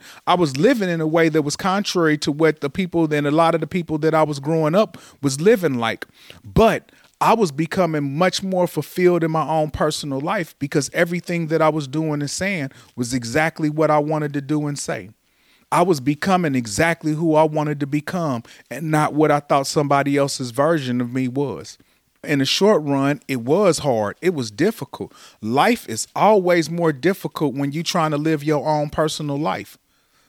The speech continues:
But in the long run, there's so much more satisfaction in that life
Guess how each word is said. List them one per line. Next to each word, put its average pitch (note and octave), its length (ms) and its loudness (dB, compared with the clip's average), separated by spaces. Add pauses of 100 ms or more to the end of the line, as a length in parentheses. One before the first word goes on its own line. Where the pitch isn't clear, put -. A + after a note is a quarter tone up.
(380)
But D3+ 160 4
in C#3 140 4
the B2 80 0
long D#3 480 2
run, C3 260 0
there's B2 140 -4
so E3 240 0
much D#3+ 260 -2
more D#3 220 -2
satisfaction D#3 880 -2
in A#2+ 120 -4
that A2 200 -4
life A#2 560 -8